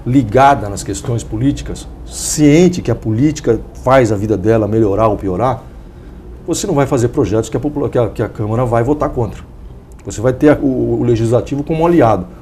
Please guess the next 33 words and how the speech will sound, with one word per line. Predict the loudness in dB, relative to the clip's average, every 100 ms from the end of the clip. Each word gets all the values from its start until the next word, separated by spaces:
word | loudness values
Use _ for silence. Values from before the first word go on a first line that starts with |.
| -10
um | 2
Legislativo | 6 6 4 4 4 4 2
independente, | 2 6 6 4 2 2 2 0 -6 -18 -18
forte, | -8 2 6 6 2
que | -2 2
nos | 4
ajude | 4 4 4 4
a | 4
fiscalizar, | 2 2 2 4 4 4 2 -4 -18 -20 -20 -18 -18 -18
que | -4
é | 0
uma | 2
coisa | 4 2
que | 2
o |
Legislativo | 2 2 2 0 2 0 -2
tem | 0 2 2 -2 2
deixado | 2 4 4 6
a |
desejar, | 4 0 0 0
a |
população | 0 0 -2 0 -2
sabe | 2 2 2
disso, | 0 -4 -4 -12 -20 -20 -18 -10
um, | -6 0 4
um |
Legislativo | 8 8 8 8 6 4 0
que | -2
fiscalize | 0 2 4 4 4 4 2 -2 -4
a | -4
cidade, | -2 4 6 6 2 -8 -18 -20 -20 -20 -12
que | -10
colha | -6 6 10 10 10 6